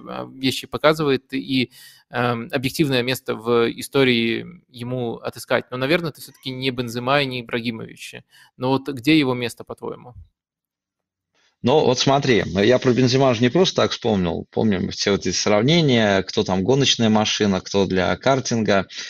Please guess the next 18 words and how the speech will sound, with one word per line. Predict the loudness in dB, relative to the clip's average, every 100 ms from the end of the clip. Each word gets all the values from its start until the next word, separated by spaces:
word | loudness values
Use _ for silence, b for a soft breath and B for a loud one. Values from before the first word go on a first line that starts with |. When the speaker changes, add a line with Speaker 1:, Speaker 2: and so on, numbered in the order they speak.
| B B B
Speaker 2:
Вот, | -2 2 2 0 0
э, | 2 4 0 _ _ _ _ _ _ _ _ _ _ _ -6
м, | -2 -2 -2 -4 -6 _ _ -6
судьба, | 0 0 4 4 6 4 2 0
она | 2 4 4 4 4 2 -2
в | -8
каком, | -4 0 0 0 -2
где-то | -2 2 2 4 4 4 2 -4 -8
к | -4
Жиру | 0 4 6 6
оказалась | 4 2 0 2 2 2 0
очень | 0 2 2 2
благосклонной, | 2 2 0 0 2 2 0 -4 -8 _ _ B B B B _ -8
а |
где-то | -4 0 0 2
нет. | 2 2 -2 -10 _ _ _ _ _ _
То | 2 2
есть | 2